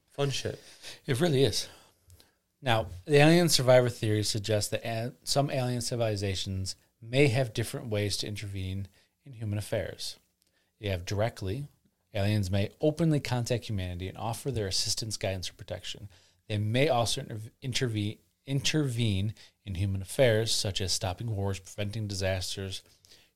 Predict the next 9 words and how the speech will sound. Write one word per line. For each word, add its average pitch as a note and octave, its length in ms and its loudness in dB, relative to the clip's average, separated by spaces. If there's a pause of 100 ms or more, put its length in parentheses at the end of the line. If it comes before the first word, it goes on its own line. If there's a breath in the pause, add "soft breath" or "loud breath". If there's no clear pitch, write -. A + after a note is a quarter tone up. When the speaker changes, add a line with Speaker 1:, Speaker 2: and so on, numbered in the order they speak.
(100)
Speaker 2:
curing F3 360 6
diseases, A#2 800 2
Speaker 1:
Mm-hmm. G2 200 -4 (100)
Speaker 2:
which - 400 0 (400)
we D3 280 4
don't C#3+ 280 10
want A#2 320 8
because G#2 260 -2
we G#2 160 -2